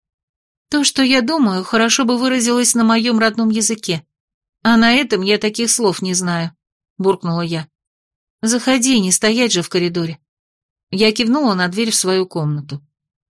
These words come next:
"У тебя в мире и правда магии нет? Ты её не видишь?" Я удивлённо посмотрела на девушку. "А это-то здесь при чём?" "На двери охранное заклинание", пояснила та.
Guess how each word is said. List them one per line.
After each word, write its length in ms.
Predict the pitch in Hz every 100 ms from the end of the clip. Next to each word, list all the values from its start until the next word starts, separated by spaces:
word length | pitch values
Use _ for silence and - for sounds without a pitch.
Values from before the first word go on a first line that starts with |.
| _ _ _ -
"У 140 | 190
тебя 340 | 185 202 190 185
в 80 |
мире 300 | 196 190 190
и 40 | 185
правда 380 | 208 226 214 175
магии 420 | 165 156 156 151
нет? 360 | 147 143 - _ _ _ _ _ _ -
Ты 100 | 185
её 320 | 180 180 185
не 140 | 180
видишь?" 480 | 180 226 226 - - _ _ _ _ _ _ _ -
Я 260 | 196 233
удивлённо 520 | 233 233 269 330 311 277
посмотрела 600 | - 214 208 233 220 214
на 160 | 208
девушку. 480 | 185 151 156 - 151 _ _ _ _ _ -
"А 180 | 220 240
это-то 400 | 262 202 180 175
здесь 280 | 175 170
при 200 | - 175
чём?" 420 | 165 180 156 151 _ _ _ _ _ _ _ _ -
"На 320 | 185 180 185
двери 340 | 175 185 190
охранное 680 | 220 226 202 180 196 202 202
заклинание", 800 | 196 190 208 190 156 151 151 151 - _ -
пояснила 540 | 180 170 - 180 170
та. 240 | 165 156